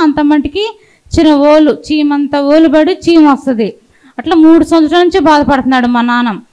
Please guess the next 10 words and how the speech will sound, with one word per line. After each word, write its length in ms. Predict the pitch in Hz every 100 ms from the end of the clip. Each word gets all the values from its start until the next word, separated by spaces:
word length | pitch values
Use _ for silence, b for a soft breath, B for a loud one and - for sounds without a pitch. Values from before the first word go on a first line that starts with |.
| _ _ -
హైదరాబాద్ 440 | 233 277 294 277 285
వెళ్ళి, 320 | 285 269 277 247 269
ఆ, 360 | 247 254 247 240 226 _ -
సర్జరీ 320 | 277 240 302
చేయించుకున్నాడు, 720 | 311 269 302 - 311 302 320
ఖమ్మంలో 500 | 330 294 254 254 269
రెండు 200 | 269 269
సార్లు 320 | 262 277 262 285
సర్జరీ 400 | 294 254 285 302
చేయించుకున్నాడు 800 | 269 277 254 - 320 294 302